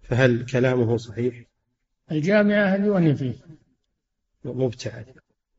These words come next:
Speaker 2: مم؟ الواحد ما يجب عليه أذان، ما يجب على الواحد أذان، يصلي، يقيم الصلاة ويصلي والحمد لله.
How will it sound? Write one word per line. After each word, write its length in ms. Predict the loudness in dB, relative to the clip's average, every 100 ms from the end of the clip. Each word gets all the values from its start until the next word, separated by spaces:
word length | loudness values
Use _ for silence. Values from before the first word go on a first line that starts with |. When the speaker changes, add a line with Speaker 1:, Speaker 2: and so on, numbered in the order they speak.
| _
Speaker 2:
مم؟ 260 | -2 0 0 -4 -16 -18 -18 _ _ 0
الواحد 420 | 4 4 4 2
ما 200 | 4 4
يجب 220 | 4 2
عليه 320 | 2 4 4
أذان، 380 | 2 0 -4 -12 -18 _ _ _ _ -16 -14 -14 -16 -18 _ _ _
ما 300 | 0 4 6
يجب 240 | 4 2 2
على 180 | 2
الواحد 480 | 2 2 0 0 -4
أذان، 680 | -2 -2 2 2 2 0 -4 -12 -8
يصلي، 560 | -6 -4 -2 -2 -4 -6 -2
يقيم 340 | 0 2 2
الصلاة 400 | 2 -2 0 0 0
ويصلي 500 | -2 -2 -4 -4 -6
والحمد 360 | -6 -2 -2 0
لله. 300 | -4 -6